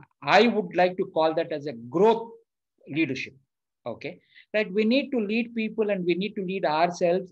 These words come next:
and growth needs to happen for the benefit of all concerned. As the owner of the school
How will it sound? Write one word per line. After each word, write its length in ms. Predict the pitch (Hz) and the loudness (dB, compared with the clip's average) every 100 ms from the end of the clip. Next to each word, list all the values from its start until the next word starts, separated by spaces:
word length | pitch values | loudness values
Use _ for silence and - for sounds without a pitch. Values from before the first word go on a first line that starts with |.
| - | -2
and 320 | 165 175 175 - 131 - 135 | 0 0 -4 -8 -16 -16 -6
growth 340 | 147 208 214 | 2 2 2
needs 300 | 185 175 175 | -2 -4 -4
to 100 | - | -4
happen 420 | 156 143 147 170 180 | 0 0 0 -4 -6
for 100 | 190 | -6
the 100 | 175 | -2
benefit 420 | 156 190 202 190 | -2 -2 -4 -6
of 100 | 170 | -6
all 200 | 151 147 | -2 -4
concerned. 460 | 147 127 117 - 110 - _ _ _ _ - - - _ _ _ | -4 -8 -8 -8 -10 -12 _ _ _ _ -20 -20 -20 _ _ _
As 260 | 165 208 214 | 0 0 0
the 220 | 208 190 180 | -2 2 4
owner 440 | 240 294 302 285 | 6 8 6 4
of 200 | 185 175 | 0 0
the 80 | 185 | -2
school 720 | 180 - - 214 180 190 220 | -2 -4 -2 2 2 0 -4